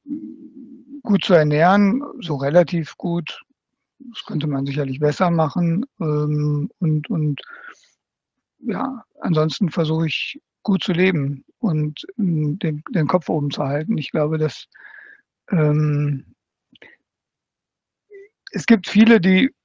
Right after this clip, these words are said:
versuchen, zu schnell sich nur auf den Parkinson einzustellen. Ich lebe ein Leben weitgehend auch, versuche das ohne Parkinson zu leben. Selbst wenn's mir mal schlecht geht,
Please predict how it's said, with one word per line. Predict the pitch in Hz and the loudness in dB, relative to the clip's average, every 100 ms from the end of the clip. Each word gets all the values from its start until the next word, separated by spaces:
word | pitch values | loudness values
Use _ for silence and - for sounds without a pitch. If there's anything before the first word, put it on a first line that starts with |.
| _ | _
versuchen, | - 196 175 190 190 202 190 254 - _ - | -6 -2 -2 -2 0 2 2 -2 -8 _ -10
zu | - | -4
schnell | 196 - 175 180 190 185 | -2 0 2 4 4 2
sich | 180 - - | 0 -6 -4
nur | 208 196 | 2 4
auf | 180 165 | 2 0
den | 170 | -2
Parkinson | 156 170 185 151 143 | 0 0 0 -2 -2
einzustellen. | 135 143 170 - 220 165 156 | -2 -4 -6 -8 -6 -6 -6
Ich | 156 | -4
lebe | 185 185 185 | -2 0 0
ein | 165 160 | 0 0
Leben | 160 165 165 165 262 294 _ - | 0 0 0 0 -4 -8 _ 0
weitgehend | 165 156 - 165 156 - | 2 2 2 0 0 -4
auch, | 190 151 - _ _ _ _ _ | -6 -6 -8 _ _ _ _ _
versuche | - 156 202 190 | -2 2 4 4
das | 170 147 | 4 2
ohne | 185 185 175 | 2 2 4
Parkinson | 165 156 175 165 156 | 2 2 2 0 0
zu | 170 | -2
leben. | 156 156 | -2 2
Selbst | 180 - | 2 2
wenn's | 214 247 | 0 2
mir | 190 | 2
mal | 185 175 | 4 2
schlecht | 208 190 - | 2 0 -2
geht, | - 135 - | -4 -4 -6